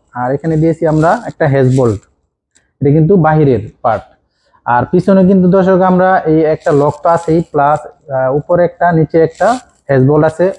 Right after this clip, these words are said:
এবং উপরে দুইটা আমরা এক্সট্রা সিটকিরিও ব্যবহার করেছি। আমাদের দরজাটা দেখেন কত নিখুঁত,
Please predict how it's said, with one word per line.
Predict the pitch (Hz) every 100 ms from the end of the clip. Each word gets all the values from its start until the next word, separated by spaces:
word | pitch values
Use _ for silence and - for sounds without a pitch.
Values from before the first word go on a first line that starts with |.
| 143
এবং | 147 160
উপরে | 156 185
দুইটা | 170 165 180
আমরা | 180 220 - -
এক্সট্রা | 165 - 175
সিটকিরিও | - 156 - 180 151
ব্যবহার | 143 135
করেছি। | 120 107 - - _ _ _ _ _ _ _
আমাদের | 139 175 185 175 170 180 175
দরজাটা | 160 180 208 196
দেখেন | 185 196 185 185 - _ _
কত | 185 185
নিখুঁত, | 196 180 190 196